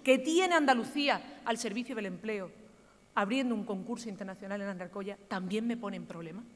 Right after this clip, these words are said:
Esa es la derecha que tengo en Andalucía. Esa es la derecha que sigue haciendo treinta y dos años después daño a Andalucía. Pues frente a esa derecha vamos a tender los socialistas la mano, el diálogo. Lo fácil,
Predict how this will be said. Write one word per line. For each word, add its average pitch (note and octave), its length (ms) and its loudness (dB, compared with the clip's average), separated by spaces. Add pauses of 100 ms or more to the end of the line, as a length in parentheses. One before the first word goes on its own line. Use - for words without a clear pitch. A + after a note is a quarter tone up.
(1080)
Esa B3+ 160 0
es D4+ 60 2
la D4 160 10
derecha A#3 500 6 (380)
que A3+ 120 2
tengo A3+ 260 -2
en F#3 40 -6
Andalucía. F3+ 540 -12 (560)
Esa C4+ 160 0
es - 20 -2
la E4+ 80 4
derecha C#4 360 2
que A#3 120 4
sigue D4 240 4
haciendo C#4 460 6
treinta C#4 420 8
y B3+ 100 6
dos D#4 160 8
años D#4+ 240 6
después C4 320 4 (220)
daño C#4+ 400 8
a B3 40 4
Andalucía. G#3 540 -2 (1160)
Pues B3+ 160 2
frente C4+ 320 0
a C#4 60 -2
esa D#4 200 -4
derecha A#3 460 -2 (280)
vamos A3+ 300 0
a G#3 60 -4
tender G3 360 -4
los G3+ 140 -8
socialistas G3 480 -10
la E3+ 140 -10
mano, E3+ 220 -10 (500)
el A3 160 -2
diálogo. G3 400 -2 (380)
Lo A#3 180 6
fácil, - 640 0